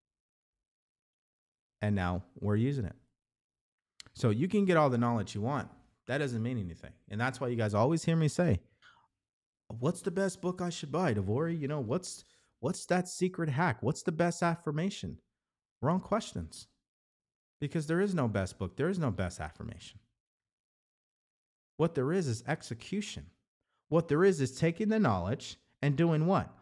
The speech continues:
Organizing it into definite plans of action and directing it, and directing it to a goal. The only way you're gonna accomplish that is you gotta go to someone, 'cause they've already done it. Listen,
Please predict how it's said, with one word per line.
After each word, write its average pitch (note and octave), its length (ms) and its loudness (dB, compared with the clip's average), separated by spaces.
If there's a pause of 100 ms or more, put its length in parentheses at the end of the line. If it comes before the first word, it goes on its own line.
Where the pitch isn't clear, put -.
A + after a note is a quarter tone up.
(180)
Organizing A#2+ 720 4
it C3+ 180 -2
into B2+ 220 -2
definite C3+ 420 0
plans C3+ 360 0
of D#3 100 -2
action C#3+ 420 0 (220)
and D3 160 4
directing C3 480 6
it, A#2 260 2 (140)
and A#2+ 160 2
directing C3 400 2
it A#2 140 2
to C3+ 160 2
a - 20 0
goal. C3+ 420 -2 (1400)
The B2+ 120 4
only G3+ 140 2
way F#3+ 80 0
you're D#3+ 60 0
gonna D#3+ 140 2
accomplish G3+ 420 0
that G#3+ 140 -2
is C3 100 2
you A#2+ 60 0
gotta F3+ 140 2
go B2 120 2
to B3+ 80 -2
someone, E2 360 -2
'cause A#2+ 180 -6
they've C#3 180 2
already D#3 200 2
done G3+ 200 0
it. - 120 -2 (2750)
Listen, A2 340 -2